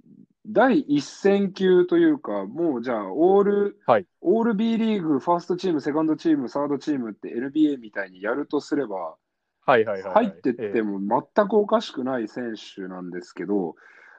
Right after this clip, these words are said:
Speaker 1: 入らないやつっているじゃないですか。
Speaker 2: はい。
Speaker 1: エヌビーエーで言ったら、
Speaker 2: <laughs>
Speaker 1: えっと、ジュリュー・ホリ-、
Speaker 2: ブラッドリー・ビールみたいな。
Speaker 1: ホリデー、そう、ホリデーとか。
Speaker 2: はいはいはい。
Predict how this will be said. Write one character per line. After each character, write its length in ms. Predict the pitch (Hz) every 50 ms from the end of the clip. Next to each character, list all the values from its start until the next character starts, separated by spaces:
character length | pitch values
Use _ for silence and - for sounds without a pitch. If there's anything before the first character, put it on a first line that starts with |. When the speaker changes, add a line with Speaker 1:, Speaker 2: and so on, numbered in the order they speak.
| _ _
Speaker 1:
入 300 | - - 156 175 180 175
ら 140 | 180 185 185
な 140 | 160 131
い 100 | 113 104
や 160 | 110 120 104 92
つ 80 | 131
っ 20 | 104
て 200 | - _ - 104
い 20 |
る 120 | 120 156 165
じ 60 | 156
ゃ 40 | 135
な 60 | 113
い 20 |
で 40 | 101
す 60 | -
か。 60 | - 110
Speaker 2:
は 60 | 127
い。 20 |
Speaker 1:
エ 20 | 156
ヌ 80 | 180
ビ 140 | 180 208 208
ー 60 | 196
エ 20 | 190
ー 260 | 170 151 139 147 135
で 120 | 127 139 135
言 160 | 131 131 123
っ 40 | -
た 140 | _ -
ら、 80 | 113 214
Speaker 2:
<laughs> 400 | 214 - - 185 147 - _ _ - 131
Speaker 1:
え 80 | 120
っ 40 | 117
と、 220 | - 123 113 110 110
ジ 160 | 113 131 151
ュ 20 |
リ 60 | 160 170
ュ 60 | 165
ー・ 40 | 156
ホ 60 | 165
リ-、 40 | 156
Speaker 2:
ブ 40 | 139
ラ 120 | 127 123 120
ッ 60 | 123
ド 100 | 131 -
リ 120 | 151 120
ー・ 20 | 120
ビ 100 | 139 135
ー 60 | -
ル 120 | - 117
み 60 | 120
た 140 | 117 110 107
い 40 | 104
な。 80 | 107 127
Speaker 1:
ホ 20 |
リ 20 |
デ 20 | 185
ー、 20 |
そ 200 | 180 151 127 120
う、 40 | 127 120 -
ホ 120 | 156 156
リ 120 | 139 127
デ 140 | 117 110 101
ー 20 | 95
と 120 | - 92
か。 220 | - 98 87 - - _ _ _ _ _ _ _
Speaker 2:
は 180 | 160 151 135 131
い 80 | 123
は 160 | 127 127 120
い 40 | 127
は 40 |
い。 40 | 135